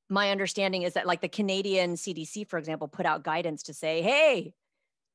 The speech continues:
try a glory <laughs> hole." And they actually put it in their official government recommendation, which I thought was incredible. <laughs>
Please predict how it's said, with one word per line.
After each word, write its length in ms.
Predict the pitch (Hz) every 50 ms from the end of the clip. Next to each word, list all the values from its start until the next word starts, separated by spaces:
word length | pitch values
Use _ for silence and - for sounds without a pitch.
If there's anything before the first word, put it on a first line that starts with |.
| _ -
try 240 | - - 285 277
a 100 | 302 -
glory 420 | 262 294 294 302 311 311 311 311 285
<laughs> 0 |
hole." 460 | 247 226 226 240 196 180 170 202 320 - -
And 100 | - 254
they 80 | 254 262
actually 220 | 269 262 - 285
put 180 | 233 - 269 247
it 100 | 247 226
in 120 | 233 214
their 160 | 208 214 202 196
official 480 | 196 196 - 226 226 226 - 233 214
government 680 | 208 170 - 185 185 190 202 190 190 190 180 175 170 - _ _ _ _ _ _ _ _ _ _ _ -
recommendation, 720 | 190 196 190 - 185 175 170 156 170 160 165 - - 165
which 120 | 156 151 170
I 100 | 160 160
thought 180 | - 156 151
was 200 | 160 151 147 - - _ -
incredible. 880 | 202 180 165 - - 170 139 143 147 147 147 160 - - - - 226 -
<laughs> 60 | 587